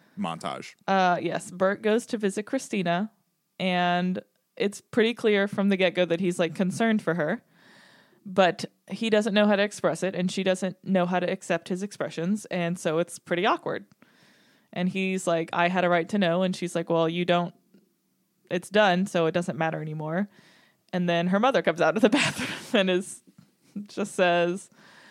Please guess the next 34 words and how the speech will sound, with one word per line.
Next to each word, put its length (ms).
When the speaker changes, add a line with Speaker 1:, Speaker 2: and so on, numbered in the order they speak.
Speaker 2:
um, 600
she's 260
like, 180
"Oh, 140
he's 240
good 160
looking. 280
Why 120
don't 140
you 100
ever 220
bring 240
men 180
home 200
as 120
good 180
looking 320
as 120
him?" 220
And 100
it's 260
just, 560
and 200
then, 320
oh 120
my 120
God, 140
what 160
is 100
it 100
that 140
she 120
calls 260
Christina? 640